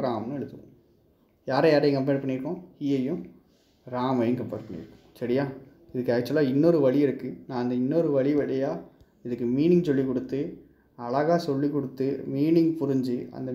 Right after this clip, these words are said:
meaning வழியா அந்த being வராதுங்கிறத சொல்லலான்னு தான் நினச்சேன். ஆனா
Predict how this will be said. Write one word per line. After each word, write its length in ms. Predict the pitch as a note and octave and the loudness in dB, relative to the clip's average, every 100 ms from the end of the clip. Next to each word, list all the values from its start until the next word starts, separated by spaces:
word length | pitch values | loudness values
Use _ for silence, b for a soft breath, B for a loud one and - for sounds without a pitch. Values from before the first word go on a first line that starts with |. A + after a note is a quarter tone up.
| B2+ | 0
meaning 500 | D3 F3 G3+ G3 F#3 D#3 | 2 2 2 2 2 2
வழியா 220 | D3 F#3 G#3 | 2 2 2
அந்த 100 | D3 C#3+ | 0 0
being 300 | C#3+ E3 D#3+ C#3+ | -2 -2 0 0
வராதுங்கிறத 680 | C3+ D3+ D#3 D#3 D#3 D#3+ D#3+ D3+ | 0 0 0 0 0 0 0 0
சொல்லலான்னு 460 | C#3 C#3+ C#3+ D3 E3 | -2 0 -2 -2 -2
தான் 120 | C#3+ | -2
நினச்சேன். 380 | C#3+ C#3+ C3 D3 - - b b b | -4 -4 -6 -8 -10 -18 b b b
ஆனா 100 | C#3 | -8